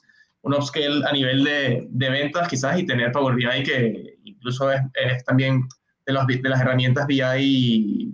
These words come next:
relativamente baratas en comparación que hay en el mercado, ¿no? Entonces, yo diría que es una mezcla de varios factores, ¿no? O sea, por un lado, también entender que, eh, fue,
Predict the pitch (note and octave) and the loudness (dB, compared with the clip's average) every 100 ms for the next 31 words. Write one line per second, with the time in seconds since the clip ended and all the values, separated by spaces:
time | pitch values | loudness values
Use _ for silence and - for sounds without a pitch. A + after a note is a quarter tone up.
0 | - B2+ B2 B2+ C3+ C3 C3+ C3 - _ | -6 -2 0 0 0 0 0 -2 -8 _
1 | - B2+ B2 C3+ C3+ B2+ A#2+ A#2+ B2+ B2+ | -6 -2 0 0 0 2 0 0 0 2
2 | C3 C3 A2+ G#2+ C3+ C3+ D#3+ - _ _ | 2 2 2 0 -2 0 -2 -4 _ _
3 | _ _ _ C3+ E3+ F3+ - - _ _ | _ _ _ -4 -2 -4 -8 -16 _ _
4 | C#3 D#3+ G3+ G3 F3+ F#3 F#3+ G3 F3+ C#3 | -2 0 0 0 0 2 2 2 2 0
5 | E3+ E3 C3 C#3+ B2+ C3+ E3 C#3+ B2+ B2+ | 0 0 0 0 0 0 -2 0 0 2
6 | C#3 D#3 F#3 A3 B3+ - _ _ _ _ | 0 2 0 0 -2 -6 _ _ _ _
7 | - C3+ C#3+ D#3 D#3+ D3 D#3 E3+ D#3+ G3+ | -2 0 2 2 0 0 0 0 -2 -2
8 | - C3+ C3 B2 A#2 A2+ A2 G#2+ A2 C3+ | -2 -2 -2 0 0 2 2 -2 -4 -2
9 | C3+ | 0